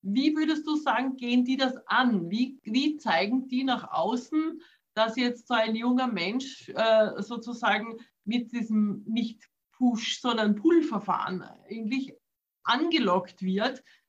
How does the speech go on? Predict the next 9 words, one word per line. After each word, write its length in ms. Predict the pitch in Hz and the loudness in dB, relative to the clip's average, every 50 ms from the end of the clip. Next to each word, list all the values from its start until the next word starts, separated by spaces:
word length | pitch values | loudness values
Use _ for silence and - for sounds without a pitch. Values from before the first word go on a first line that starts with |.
| _ _ _ | _ _ _
sich 560 | _ _ 247 254 277 285 294 285 - - 202 - - - | _ _ 2 4 4 4 2 -2 -8 -12 -16 -16 -16 -16
zu 160 | - - 254 214 | -8 -6 -4 -2
bewerben 640 | 240 240 208 170 139 123 151 - 202 240 233 220 | 0 0 0 2 2 4 2 2 0 -2 -4 -4
bei 580 | - 170 170 175 185 196 208 214 220 214 214 - _ _ | -4 -4 -2 -2 0 0 0 -2 -2 -4 -8 -12 _ _
K 280 | - 185 170 185 196 | -4 0 2 2 2
M 100 | 190 185 | 2 0
U 220 | 208 208 208 214 202 | -2 -4 -4 -4 -4
X 240 | - 208 208 - | -4 -4 -6 -4
Y? 600 | 208 190 - - 196 175 165 160 160 165 165 - | -8 -8 -8 -8 -10 -10 -8 -10 -10 -12 -12 -14